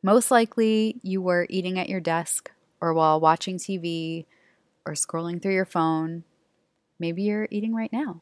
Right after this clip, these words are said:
<laughs> and listening to me. Maybe you often eat as you're running out the door to work, or maybe you did that in pre-pandemic times, or you forgot to eat at all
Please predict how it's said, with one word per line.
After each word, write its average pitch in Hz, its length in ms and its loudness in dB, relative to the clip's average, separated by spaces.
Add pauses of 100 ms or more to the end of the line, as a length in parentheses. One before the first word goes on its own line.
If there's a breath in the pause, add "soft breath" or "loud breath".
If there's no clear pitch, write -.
(120)
<laughs> - 120 -8
and 185 120 0
listening 202 400 -2
to - 80 -8
me. 240 220 -4 (1500 soft breath)
Maybe 208 220 4
you 254 160 6
often 190 380 4
eat 175 260 -4
as 165 240 -2
you're 165 100 -2
running 165 280 -2
out 160 160 -2
the 170 80 -4
door 165 220 -2
to - 140 -12
work, - 500 -4 (200)
or 156 460 -2 (100)
maybe 160 180 -4
you 160 100 -4
did 160 140 -4
that 165 160 2
in 208 80 -2
pre-pandemic 165 640 -4
times, 170 460 -4 (420 loud breath)
or 190 240 6
you 196 160 0
forgot 247 360 8
to - 140 -4
eat 247 140 2
at 214 140 8
all 214 400 6